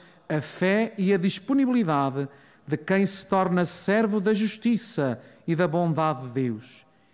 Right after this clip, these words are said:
impotente aos olhos do mundo, mas grande na obra que Deus realiza.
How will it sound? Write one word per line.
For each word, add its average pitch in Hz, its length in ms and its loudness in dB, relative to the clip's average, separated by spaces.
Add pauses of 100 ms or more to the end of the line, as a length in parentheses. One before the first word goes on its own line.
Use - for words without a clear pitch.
(340)
impotente 185 920 0 (100)
aos 139 400 -2
olhos 208 260 2
do 240 80 0
mundo, 196 460 2 (440)
mas 233 280 0
grande 135 600 0 (220)
na 175 200 0
obra 170 480 0
que 160 160 -4
Deus 131 460 -2
realiza. 127 760 -6